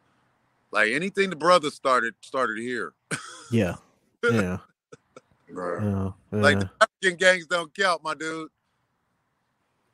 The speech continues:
Speaker 2: All right, so, man, I'm sorry, we kinda got off track, too.
Speaker 1: That's
Speaker 2: Where were
Speaker 1: okay.
Speaker 2: we at?
Speaker 1: I don't gang in L A, so
Speaker 2: Uh,
Speaker 1: Chicago, I'm
Speaker 2: wh-,
Speaker 1: sure they
Speaker 3: Death
Speaker 2: where
Speaker 3: Row.
Speaker 2: we at, where we at? We was at Death Row, right?
Speaker 3: Death Row Chicago show.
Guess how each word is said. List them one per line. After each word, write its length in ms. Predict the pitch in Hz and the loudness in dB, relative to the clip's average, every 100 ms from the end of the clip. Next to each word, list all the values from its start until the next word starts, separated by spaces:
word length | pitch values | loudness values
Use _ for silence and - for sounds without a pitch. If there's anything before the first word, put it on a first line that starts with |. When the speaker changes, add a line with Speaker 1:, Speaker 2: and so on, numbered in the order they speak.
| _ _ _ _ _ - | _ _ _ _ _ -8
Speaker 2:
All 100 | 123 | -4
right, 200 | 113 107 | -2 -2
so, 360 | - 110 104 95 - | -2 0 0 -2 -8
man, 300 | 117 98 90 | -6 -6 -4
I'm 160 | 117 113 | -8 -10
sorry, 300 | - 90 90 | -8 -6 -4
we 80 | 104 | -4
kinda 240 | 92 87 | -4 -2
got 120 | 87 | -2
off 180 | 87 87 | -2 -4
track, 260 | - 90 73 | -6 -8 -8
too. 160 | - 90 | -8 -4
Speaker 1:
That's 100 | 127 | 0
Speaker 2:
Where 100 | 127 | 2
were 80 | |
Speaker 1:
okay. 100 | 117 | 0
Speaker 2:
we 160 | 98 92 | -2 -2
at? 160 | 90 143 | -4 -6
Speaker 1:
I 40 | |
don't 180 | 143 - | -8 -10
gang 280 | 143 143 139 | -6 -4 -4
in 100 | 135 | -4
L 200 | 135 135 | -4 -4
A, 80 | 139 | 2
so 40 | |
Speaker 2:
Uh, 320 | 113 110 95 90 - _ _ - | 6 6 4 0 -12 _ _ -10
Speaker 1:
Chicago, 300 | 131 127 135 | -6 -6 -8
I'm 60 | 143 | -2
Speaker 2:
wh-, 120 | 233 | -2
Speaker 1:
sure 80 | 135 123 _ _ _ 110 | 0 -6 _ _ _ -8
they 80 | 110 | 0
Speaker 3:
Death 200 | 107 110 | 2 10
Speaker 2:
where 140 | 131 | 10
Speaker 3:
Row. 80 | 139 | 12
Speaker 2:
we 120 | 156 | 12
at, 180 | 143 - | 10 8
where 200 | 120 139 | 6 8
we 160 | 139 | 10
at? 160 | 123 104 | 8 6
We 120 | 117 | 4
was 100 | 123 113 | 6 6
at 140 | 101 | 8
Death 240 | 117 113 | 6 6
Row, 180 | 110 92 | 4 2
right? 300 | 95 101 104 - _ - | 2 2 0 -4 _ 0
Speaker 3:
Death 220 | 104 101 | 2 4
Row 180 | 107 101 | 4 4
Chicago 600 | 104 104 110 104 98 95 | 2 0 2 2 0 -4
show. 280 | - 87 | -8 -10